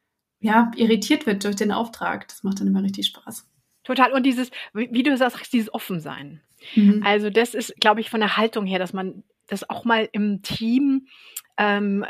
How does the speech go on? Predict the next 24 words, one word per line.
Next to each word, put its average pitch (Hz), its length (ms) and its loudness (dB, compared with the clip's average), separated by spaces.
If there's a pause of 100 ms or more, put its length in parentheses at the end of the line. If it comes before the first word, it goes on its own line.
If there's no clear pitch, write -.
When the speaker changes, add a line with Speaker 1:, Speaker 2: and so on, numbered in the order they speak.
Speaker 2:
dass 196 180 -8
man 208 80 -4
das 208 180 -6
auch 196 260 -8
mal 196 400 -4
ausspricht. 185 640 -6
Man 160 100 -10
sagt, 165 260 -8 (680)
äh, - 100 -12 (100)
d-, 202 160 -10
das 233 180 0
ist 320 100 0
nämlich 262 180 2
das, 247 160 0
was, 220 260 -4
was 202 260 -4
Alex 208 300 0
Osborne 220 360 0
hier, 214 100 4
der 190 100 0
Erfinder 202 560 2
von 175 440 -4
dem 165 260 -6
Brainstorming, 170 840 -4